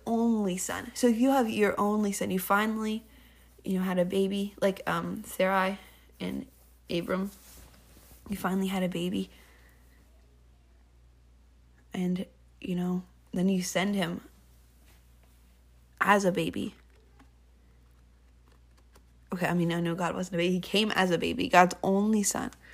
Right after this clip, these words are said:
He came as a baby to grow up here in the world. He, he came as a man,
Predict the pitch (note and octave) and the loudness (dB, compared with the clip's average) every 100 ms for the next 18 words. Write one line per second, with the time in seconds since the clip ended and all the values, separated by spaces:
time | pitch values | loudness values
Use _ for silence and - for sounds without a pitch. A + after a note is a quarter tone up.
0 | - - - - G3+ F#3+ G#3+ G#3+ G#3 F#3+ | -20 -20 -20 -6 -6 -2 0 2 2 0
1 | F3 E3+ - - - - - - - F#3 | -2 -2 -4 -6 -12 -14 -14 -8 0 0
2 | F#3 F#3 F#3+ G3 - - - - - _ | 2 2 4 2 -2 -10 -20 -20 -20 _
3 | - - - F#3+ F3 F#3 F3+ F3+ F#3 F3+ | -20 -18 -2 0 2 2 2 2 2 0
4 | F3 - - - - - - _ _ - | -2 -12 -20 -20 -20 -20 -20 _ _ -20
5 | - - - - - - _ - - _ | -20 -20 -20 -20 -20 -20 _ -20 -20 _
6 | - F#3 F3+ G3 G3 F#3+ F3+ F3 F3+ G3+ | -10 -6 -2 0 0 -2 -2 -2 -2 -2
7 | A#3 | -4